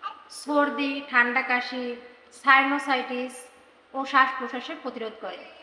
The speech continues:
জীবাণু, ছত্রাক ও ব্যাকটেরিয়া দ্বারা সৃষ্ট জ্বর ও ম্যালেরিয়া জ্বরের উপশমের জন্য কার্যকারী ভূমিকা রাখে। অ্যারোমেটিক বেভারেজ কার্টিসেল ও ফ্রি রেডিকেলের মাত্রা কমিয়ে মানসিক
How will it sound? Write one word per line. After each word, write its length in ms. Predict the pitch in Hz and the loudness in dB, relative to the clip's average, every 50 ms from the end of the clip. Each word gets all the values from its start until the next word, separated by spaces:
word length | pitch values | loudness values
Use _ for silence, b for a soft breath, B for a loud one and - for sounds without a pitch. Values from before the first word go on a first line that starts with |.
| - - - - - _ - 233 220 | -20 -20 -20 -20 -20 _ -20 -6 -2
জীবাণু, 440 | 277 285 247 285 285 285 294 311 294 | 0 0 2 2 2 2 2 -2 -4
ছত্রাক 600 | - - 285 240 214 - - 226 226 240 240 - | -6 -2 -2 -2 -2 -2 -4 -4 -4 -4 -4 -6
ও 40 | 247 | -6
ব্যাকটেরিয়া 480 | 208 233 233 233 233 277 277 302 302 | -2 -2 -2 -2 -2 -4 -2 -2 -2
দ্বারা 360 | 302 294 277 262 262 269 302 302 311 | 0 0 0 2 0 0 0 -2 -6
সৃষ্ট 340 | - 247 233 226 - - 240 | -6 -6 -6 -6 -8 -8 -8
জ্বর 500 | 220 208 214 254 240 233 233 226 220 226 247 - - - - - - - - | -8 -8 -6 -2 2 4 4 4 4 0 -4 -8 -12 -14 -16 -18 -18 -12 -10
ও 100 | 233 233 | -8 -6
ম্যালেরিয়া 480 | 240 233 233 233 240 247 277 285 294 | -2 0 0 0 0 -2 0 0 0
জ্বরের 340 | 285 262 247 240 233 240 240 247 - - | 0 2 2 2 2 0 -2 -4 -6 -10
উপশমের 500 | 294 269 247 294 294 302 302 302 302 294 | -10 -4 -2 -2 -2 0 -2 -2 -2 -4
জন্য 260 | 294 302 294 294 294 294 - | -4 -4 -2 -2 -4 -2 0
কার্যকারী 440 | 262 233 220 226 240 233 254 285 240 | 0 0 0 -2 -6 -4 -4 -4 -4
ভূমিকা 340 | 254 240 208 196 - 202 | -6 -8 -8 -8 -6 -6
রাখে। 260 | 190 185 190 - 196 - - - - - - - - _ _ _ _ _ _ _ _ _ _ _ _ _ | -6 -4 -6 -8 -14 -16 -16 -18 -20 -20 -20 -20 -20 _ _ _ _ _ _ _ _ _ _ _ _ _
অ্যারোমেটিক 540 | 254 269 285 294 330 330 294 359 359 277 | 4 4 4 4 2 -2 -4 -4 -6 -4
বেভারেজ 560 | 247 247 233 226 220 214 226 254 285 - - - - - - | -4 -2 0 2 2 2 0 0 -2 -6 -12 -16 -18 -8 2
কার্টিসেল 680 | 262 240 233 240 - 285 277 - - 285 277 277 285 262 - | 4 6 6 6 2 -2 -4 -4 -4 -4 -2 -2 -4 -6 -6
ও 220 | 240 240 233 233 233 - - | -6 -6 -6 -6 -8 -10 -6
ফ্রি 180 | - 302 302 | -4 -4 -2
রেডিকেলের 520 | 311 285 285 240 214 220 - 233 226 226 214 | -2 -2 -2 -2 -2 -4 -4 -4 -4 -4 -2
মাত্রা 320 | 214 208 202 - - 233 | 0 0 0 0 -4 -8
কমিয়ে 400 | 233 - 226 220 226 226 233 277 | -6 -8 -10 -8 -8 -8 -6 -4
মানসিক 440 | 294 285 269 262 277 285 - - | -2 -2 -2 -2 -2 -4 -8 -10